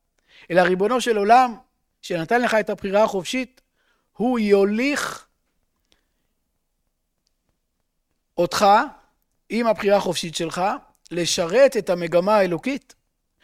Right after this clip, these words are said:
ועצת השם תקום דרך מחשבות בני אדם שהם לפעמים נגד רצון השם. בחנוכה,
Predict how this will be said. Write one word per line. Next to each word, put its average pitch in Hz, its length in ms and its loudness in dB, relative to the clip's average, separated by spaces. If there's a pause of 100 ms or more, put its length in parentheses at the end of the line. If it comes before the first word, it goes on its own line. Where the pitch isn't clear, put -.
(100)
ועצת 175 560 2
השם 247 320 2 (100)
תקום 240 440 -2
דרך 254 520 4
מחשבות 202 680 0
בני 208 280 2
אדם 240 360 4
שהם 233 480 -2
לפעמים 202 580 -2 (1080)
נגד 185 300 -2 (500)
רצון 160 340 -6
השם. 233 260 -8 (3750)
בחנוכה, 156 580 0